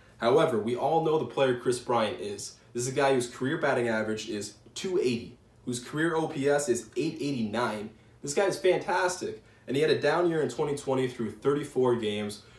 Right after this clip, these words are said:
which when you look at that over the course of a full one hundred sixty-two game season during non-covid,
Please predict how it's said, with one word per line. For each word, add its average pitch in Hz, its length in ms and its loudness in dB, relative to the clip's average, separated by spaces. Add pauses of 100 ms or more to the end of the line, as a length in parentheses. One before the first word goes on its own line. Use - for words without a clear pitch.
(140)
which - 180 2
when 143 100 2
you 147 60 4
look 185 140 4
at 139 100 0
that 151 180 2
over 131 160 4
the 120 60 -2
course 127 320 2
of 117 80 -8
a 104 40 -4
full 135 540 4
one 131 140 2
hundred 123 180 0
sixty-two 123 400 -8
game 113 220 0
season 120 340 -2
during 113 260 0
non-covid, 113 800 0